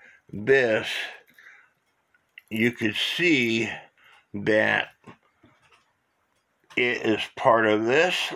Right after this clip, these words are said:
lever, which goes into the count wheel. It is this lever, which goes into the cam, and it is this lever,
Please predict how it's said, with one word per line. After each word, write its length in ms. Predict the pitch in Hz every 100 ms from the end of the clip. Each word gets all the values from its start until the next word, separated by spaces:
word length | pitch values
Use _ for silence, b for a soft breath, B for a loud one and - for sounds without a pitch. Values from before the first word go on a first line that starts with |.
| -
lever, 600 | 156 156 151 156 151 -
which 340 | 117 107 -
goes 340 | 120 117 113 -
into 420 | 110 107 - 117
the 380 | 107 104 98 95 -
count 360 | 135 143 135
wheel. 340 | 147 147 147 - B B B _
It 180 | 120 120
is 160 | 107 101 104
this 380 | 104 127 147 -
lever, 540 | 147 147 147 143 151 143
which 340 | 117 107 -
goes 320 | 123 113 104
into 320 | 117 104 -
the 140 | 107 101
cam, 600 | - 139 139 139 139 139 B B B
and 240 | - 117
it 200 | 120 113
is 340 | 113 113 110 113
this 320 | 180 190 -
lever, 600 | 127 110 107 107 107 113